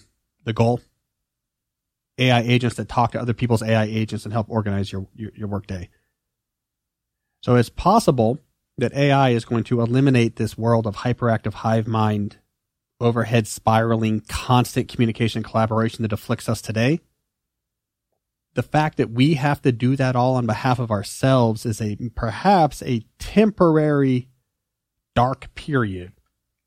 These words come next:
in the history of this economic sector, and, and maybe A I will be part of the solution.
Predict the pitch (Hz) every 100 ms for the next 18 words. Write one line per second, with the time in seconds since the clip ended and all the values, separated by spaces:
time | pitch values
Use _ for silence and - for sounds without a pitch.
0 | _ _ _ - 131 117 151 135 - 117
1 | 117 - 127 117 107 98 - 190 165 143
2 | 127 110 139 139 156 180 175 143 139 131
3 | 123 113 110 - 110 104 - 135 120 -